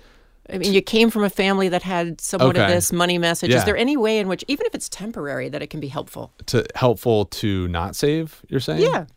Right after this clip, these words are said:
Speaker 2: Yeah, the opposite being true?
Speaker 1: Or to say, "You know what, I just, yeah,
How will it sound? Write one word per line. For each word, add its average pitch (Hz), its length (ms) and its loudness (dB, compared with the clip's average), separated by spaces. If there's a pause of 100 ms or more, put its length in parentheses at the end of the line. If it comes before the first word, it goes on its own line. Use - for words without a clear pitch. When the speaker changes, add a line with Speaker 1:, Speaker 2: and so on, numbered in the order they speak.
Speaker 2:
Yeah, 110 180 4
the 85 140 -2
opposite 104 520 0
being 110 220 -4
true? 127 280 -2
Speaker 1:
Or 220 140 4
to 202 120 -2
say, 202 260 0
"You 208 140 0
know 240 100 -2
what, 240 220 0
I 208 100 -2
just, 208 400 -6
yeah, 190 280 -4